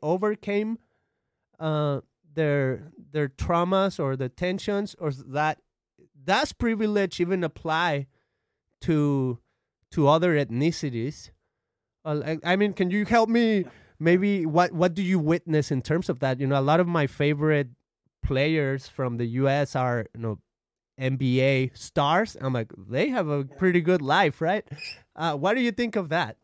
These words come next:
Speaker 2: Well, you know what? The reality, though, is that, and, and they can attest to this, that the bottom line is, as a black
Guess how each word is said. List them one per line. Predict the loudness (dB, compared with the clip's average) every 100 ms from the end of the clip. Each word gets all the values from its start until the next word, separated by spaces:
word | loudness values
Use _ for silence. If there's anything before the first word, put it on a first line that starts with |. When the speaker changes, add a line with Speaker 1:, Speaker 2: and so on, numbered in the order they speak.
| -20 _ _ _ _ _ _
Speaker 2:
Well, | 2 2 2
you | 2
know | 2
what? | 2 0
The | 0
reality, | 0 2 0 -2 -4
though, | -4 -6
is | -8 -8
that, | -8 -8 -8
and, | -12 -12
and | -4
they | -2
can | -2 -4
attest | -8 -8 -10 -10 -18 -18 -18
to | -14
this, | -12 -12 -12 -18 -18
that | -14 -12 -12 -16 -20 _ _ _ _
the | -6
bottom | -4 -4
line | -4 -6 -6 -8
is, | -10 -10 -12 -12
as | -10 -10
a | -10
black | -10 -10 -10